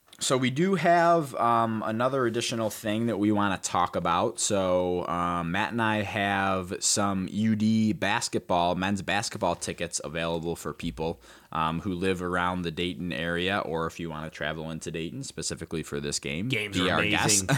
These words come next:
Speaker 2: amazing.
Speaker 1: <laughs>
Speaker 2: You wanna do that.
Speaker 1: Um, so the U D men's basketball season kicks off in the next couple of weeks, and we wanted to offer tickets that we're not gonna be using.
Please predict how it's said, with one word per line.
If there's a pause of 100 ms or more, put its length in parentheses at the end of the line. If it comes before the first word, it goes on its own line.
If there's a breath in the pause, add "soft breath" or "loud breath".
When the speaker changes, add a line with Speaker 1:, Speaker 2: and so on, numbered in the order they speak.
(120)
Speaker 2:
amazing.
Speaker 1:
<laughs>
Speaker 2:
You
wanna
do
that.
Speaker 1:
Um, (640)
so
the
U
D
men's
basketball
season
kicks
off
in
the
next
couple
of
weeks,
and
we
wanted
to
offer
tickets
that
we're
not
gonna
be
using.